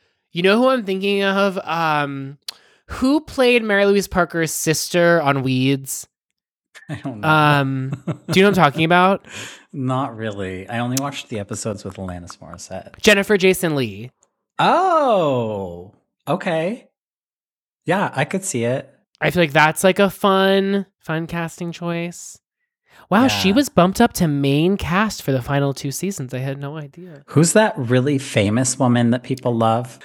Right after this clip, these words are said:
Speaker 1: Laura Dern.
Speaker 2: <laughs> No.
Speaker 1: I mean, Laura Dern
Speaker 2: Um,
Speaker 1: would be a fun
Speaker 2: Oh, this is so embarrassing. Who is that woman who's in the car and she's like,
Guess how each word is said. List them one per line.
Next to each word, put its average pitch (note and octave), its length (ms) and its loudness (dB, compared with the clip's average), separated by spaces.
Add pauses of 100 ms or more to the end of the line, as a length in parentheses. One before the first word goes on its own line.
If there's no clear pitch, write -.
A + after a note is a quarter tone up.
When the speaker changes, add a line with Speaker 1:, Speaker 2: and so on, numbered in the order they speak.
(120)
Speaker 1:
Laura C#3 280 4
Dern. B2 440 -2 (300)
Speaker 2:
<laughs> C5+ 100 -4 (200)
No. - 880 -2 (240)
Speaker 1:
I - 240 0
mean, A#3+ 160 4
Laura C4+ 280 4
Dern C4 220 4
Speaker 2:
Um, G3 60 2
Speaker 1:
would F#3+ 200 4
be F3+ 100 4
a E3 60 2
fun D#3+ 340 4
Speaker 2:
Oh, E3+ 240 2
this E3+ 220 -2
is G3 100 0
so D#3 300 0
embarrassing. C3+ 1000 -4 (220)
Who G3 320 2
is G3 260 -2
that F#3 260 -2
woman C3 600 0
who's B2+ 200 -2
in C3+ 240 2
the D3 80 2
car A#2+ 540 2
and A#2+ 200 -6
she's - 260 -8
like, A2 360 -6